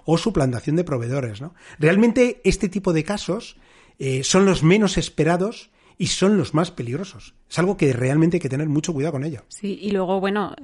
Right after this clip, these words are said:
Speaker 2: de, de, hablando de ataques, pues podemos encontrar como el típico ataque, el clásico ataque a, contra la web corporativa, por ejemplo, ya no solo para hacerse con información de tus clientes, como decía, sino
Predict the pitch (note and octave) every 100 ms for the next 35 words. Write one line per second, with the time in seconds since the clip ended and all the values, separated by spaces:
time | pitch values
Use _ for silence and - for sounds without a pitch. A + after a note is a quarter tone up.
0 | G#3 D3+ D#3+ C#3+ C#3+ - D#3 E3 F3+ F#3
1 | F3 F#3 F#3 A3 - E3+ E3 E3+ F3+ F#3
2 | E3 F3 F3+ F#3 G3 F#3 E3+ D3+ - -
3 | - F#3+ F#3+ F#3 F3+ F#3+ F3 F#3 G#3+ -
4 | - D#3 D3+ - F3+ F3 F#3+ F3 F3 D#3+
5 | F3+ E3+ - F3+ E3+ E3 F3+ - F#3 E3+
6 | F3 E3+ A3+ C4+ F3 D#3+ - A#3 G#3+ F#3
7 | F#3 F3+ F#3+ F3+ E3+ - - F3+ F3 E3+
8 | E3+ - G3 F#3 - - - _ - F#3+
9 | F#3 F3+ F#3 G3 G#3 G#3+ G3 F3+ G#3 A#3+
10 | A3+ G3